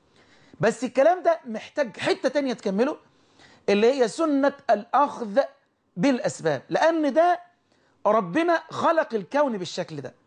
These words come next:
ولا بد لنا أن نراعي سنة الأخذ بالأسباب. ودي حكمة عظيمة جدا جدا. النبي عليه الصلاة والسلام في معركة بدر، يعني لو جينا نبص مثلا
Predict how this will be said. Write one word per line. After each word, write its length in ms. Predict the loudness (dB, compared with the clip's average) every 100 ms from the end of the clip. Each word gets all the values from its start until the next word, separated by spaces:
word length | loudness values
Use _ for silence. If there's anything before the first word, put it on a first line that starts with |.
| _ _ _ -2
ولا 260 | 2 4 4
بد 280 | 2 2
لنا 360 | 2 2 -2 -4
أن 200 | -4 -2
نراعي 540 | 0 2 2 0 -6
سنة 300 | -10 -8 -8 -6
الأخذ 220 | -6 -6 -8
بالأسباب. 400 | -8 -4 -4 -4 _ _ _ _ _ _ _ _
ودي 180 | 0 2
حكمة 340 | 2 0 0 2
عظيمة 380 | 2 2 0
جدا 260 | 0 -2 -2
جدا. 360 | -2 -2 -4 -14 _ _ _ _ _ _ _ _ -2
النبي 280 | 2 2
عليه 160 | 2 -2
الصلاة 280 | -2 0 0
والسلام 320 | -2 -4 -6
في 140 | -4 0
معركة 420 | 2 2 2 -2
بدر، 400 | 0 0 0 -10 -20 _ _ _ _ _ _ _ _ _ _ _ _ -20 -20 -20 -14 -2
يعني 240 | 0 2 4
لو 120 | 4
جينا 220 | 2 0
نبص 320 | 0 -2 -2
مثلا 460 | -2 -2 -2 -6